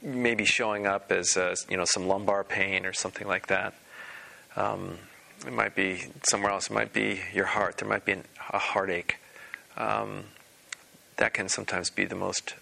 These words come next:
obvious, most painful, and also the most powerful thing to get us into spiritual work. Regardless,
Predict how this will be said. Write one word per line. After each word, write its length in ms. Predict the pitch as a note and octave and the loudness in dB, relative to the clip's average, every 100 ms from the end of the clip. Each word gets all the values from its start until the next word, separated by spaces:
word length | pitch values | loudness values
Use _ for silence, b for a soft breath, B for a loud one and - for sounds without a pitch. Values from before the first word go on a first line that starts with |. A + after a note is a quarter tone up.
| - | -2
obvious, 520 | G2 G2+ G2 G2 - | 0 0 -2 -2 -4
most 200 | G#2 F#2+ | -6 -6
painful, 500 | - F#2+ G2 F#2 F#2 - - B B B - | -2 -2 0 -2 -4 -8 -20 B B B -6
and 120 | G2 | -2
also 400 | G2+ - F#2+ F#2+ - | 0 2 0 0 -6
the 80 | - | -6
most 240 | G2 F2+ - | -4 -4 -2
powerful 400 | - G2 - F#2+ | 0 0 0 -2
thing 200 | F#2+ G2 | -2 -4
to 100 | F#2 | 0
get 200 | F#2+ F#2 | 2 2
us 240 | F2 - B B B B B B B B B B - - - - - | 0 -4 B B B B B B B B B B -20 -20 -20 -12 -4
into 320 | G#2+ G2+ F2+ | -2 0 0
spiritual 400 | - G#2 - F#2 | 2 0 0 2
work. 400 | G2+ G2+ E2+ - - B B B B B B B B B B - - - - | 2 0 -2 -10 -16 B B B B B B B B B B -20 -20 -20 0
Regardless, 680 | B2+ C3 B2+ D#3+ F2 - | 2 4 2 0 0 0